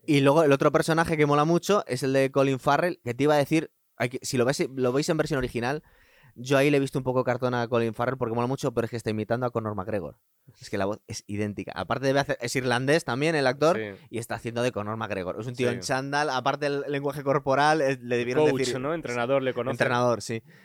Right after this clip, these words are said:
Speaker 1: Que mola bastante. Es un, es verdad que tiene un papel pequeñito y está haciendo de Conor McGregor, de verdad, pero es, eh, mola bastante. Es que
Speaker 2: Mola,
Speaker 1: está muy chulo.
Speaker 2: m-, mola mucho de las pelis de Richie,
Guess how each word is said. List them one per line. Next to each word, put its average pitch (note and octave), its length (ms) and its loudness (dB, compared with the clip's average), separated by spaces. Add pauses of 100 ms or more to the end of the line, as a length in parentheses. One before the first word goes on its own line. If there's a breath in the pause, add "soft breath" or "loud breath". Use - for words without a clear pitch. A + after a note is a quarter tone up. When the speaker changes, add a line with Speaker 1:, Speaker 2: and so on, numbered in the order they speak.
(200 soft breath)
Speaker 1:
Que D3 160 4
mola C#3 240 4
bastante. C3 720 0
Es B2 120 -4
un, C#3+ 520 -4
es C#3+ 220 2
verdad D3+ 320 2
que D#3+ 80 0
tiene D#3+ 140 2
un D#3 60 -4
papel D3+ 200 2
pequeñito E3+ 600 2 (340 loud breath)
y C#3+ 120 0
está C#3+ 140 0
haciendo D#3 220 2
de C#3+ 60 6
Conor D3 240 0
McGregor, D3 400 2
de C#3+ 60 4
verdad, C3+ 300 0 (180)
pero B2+ 260 6
es, C#3 380 0
eh, A2 240 -2
mola D3+ 240 0
bastante. F#3+ 340 -4
Es - 60 -6
que - 20 -2
Speaker 2:
Mola, D3+ 140 0
Speaker 1:
está F#3+ 160 -4
muy A#2+ 100 -2
chulo. G3 220 -2
Speaker 2:
m-, B2+ 100 -12
mola C#3 200 0
mucho E3 340 -2
de D#3+ 420 2
las D3+ 160 -2
pelis D3+ 240 -6
de C#3+ 100 0
Richie, D#3+ 600 -4